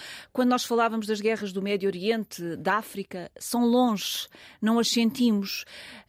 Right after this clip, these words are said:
Não sentimos os impactos económicos que estamos a sentir agora e que nos afetam a todos e começam a afetar a todos e que irão afetar ainda mais, provavelmente.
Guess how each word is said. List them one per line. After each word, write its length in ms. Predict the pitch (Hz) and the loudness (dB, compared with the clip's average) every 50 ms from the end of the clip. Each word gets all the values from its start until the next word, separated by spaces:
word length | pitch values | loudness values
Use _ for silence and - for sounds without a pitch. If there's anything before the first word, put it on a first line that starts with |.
| - - | -2 2
Não 160 | 240 247 233 | 2 4 4
sentimos 480 | - 269 254 240 - 254 262 254 226 | 4 4 2 4 4 6 6 6 6
os 160 | 240 240 208 220 | 4 2 2 2
impactos 500 | 233 220 - 233 226 220 - - 214 220 | 0 2 2 0 0 0 -2 -8 -10 -8
económicos 460 | - - 220 220 220 220 214 208 - | -6 -2 0 0 2 0 0 -2 -4
que 60 | - | -2
estamos 220 | - 220 220 196 | 0 0 0 0
a 40 | 208 | -2
sentir 320 | 202 - 214 202 - 196 208 | -4 -4 -4 -4 0 2 2
agora 340 | 196 190 214 226 262 262 | 4 4 4 4 4 2
e 40 | 254 | 2
que 60 | - | 0
nos 140 | 214 202 185 | 0 0 2
afetam 460 | 202 196 - - 214 214 - - 196 | 0 -2 0 0 0 0 0 -2 -2
a 60 | 202 190 | -2 -2
todos 340 | - - 226 269 277 - | 0 0 2 2 2 0
e 20 | 208 | -4
começam 380 | - 208 208 214 208 - 208 | -4 -2 -2 -2 -2 0 -2
a 40 | 202 | -2
afetar 540 | 202 - - 196 196 - 208 208 214 208 202 | -2 0 -2 -4 -2 0 0 2 2 2 0
a 40 | 196 | -4
todos 380 | - - 214 233 254 226 - | -4 -2 0 0 0 0 -4
e 60 | - 170 | -10 -12
que 140 | - - | -4 -2
irão 240 | 190 190 214 233 240 | 2 4 4 4 4
afetar 400 | 220 - - 175 - - 175 170 | 2 0 -2 -4 -2 -2 -2 -2
ainda 220 | 170 175 170 175 175 | 0 -2 -2 -2 -2
mais, 260 | 180 180 180 175 - | 0 0 -2 -2 -4
provavelmente. 880 | - - 190 170 185 180 175 175 175 170 175 175 170 170 170 - - | -8 -10 -6 -4 -2 -2 -2 -2 -2 -2 -2 -2 -2 -4 -6 -8 -14